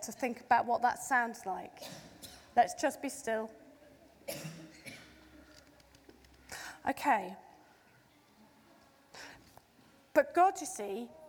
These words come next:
he cares about what's inside our hearts so very much.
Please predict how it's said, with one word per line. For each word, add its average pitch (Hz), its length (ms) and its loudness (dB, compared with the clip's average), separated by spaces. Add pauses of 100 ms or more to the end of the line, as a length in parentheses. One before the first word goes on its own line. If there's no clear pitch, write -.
(120)
he 302 160 2
cares 339 580 2
about 208 280 -2
what's 233 240 -6
inside 240 420 0
our 233 140 2
hearts - 640 -4 (920)
so - 440 2
very 320 220 4
much. - 600 -6